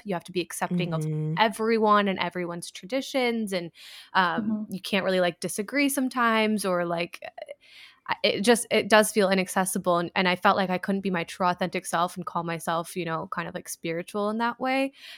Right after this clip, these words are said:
Speaker 1: but I love that you're
Speaker 3: Totally.
Speaker 1: making that accessible, and I, I feel like there's kind of, like, this new wave of astrology and spiritual healing that is allowing people to, to do that, um, like, Aliza Kelly's an astrologer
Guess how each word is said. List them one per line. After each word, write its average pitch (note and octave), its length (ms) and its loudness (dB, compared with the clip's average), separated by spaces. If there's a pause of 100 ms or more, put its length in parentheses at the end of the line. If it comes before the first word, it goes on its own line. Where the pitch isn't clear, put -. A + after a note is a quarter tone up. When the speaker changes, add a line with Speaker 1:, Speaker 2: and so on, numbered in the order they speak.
(120)
Speaker 1:
but F#3+ 320 8
I F#3+ 120 4
love F#3 240 4
that D#4+ 120 8
you're A3 60 6
Speaker 3:
Totally. F#3+ 80 0
Speaker 1:
making F#3+ 260 -2
that F3+ 120 0
accessible, F#3 560 0
and F3+ 180 4
I, F#3 180 2
I F#3+ 120 2
feel G#3 200 0
like G3 260 2
there's F#3+ 160 0
kind - 180 -6
of, - 20 0
like, F3+ 140 -4
this F#3 180 -6
new F3+ 240 0
wave E3+ 220 0
of F3 120 -8
astrology E3+ 1000 -2
and D#3+ 440 -6
spiritual E3+ 420 -6
healing E3 540 -6 (280)
that D#3+ 520 0
is F#3+ 140 0
allowing E3+ 420 4
people G#3+ 540 2
to, G#3 180 -2 (140)
to - 100 -12
do G#3+ 200 -2
that, B3+ 400 6
um, E3+ 280 0
like, F3+ 140 -2
Aliza F3 380 0
Kelly's F3 340 -2
an E3+ 80 -4
astrologer E3 600 -4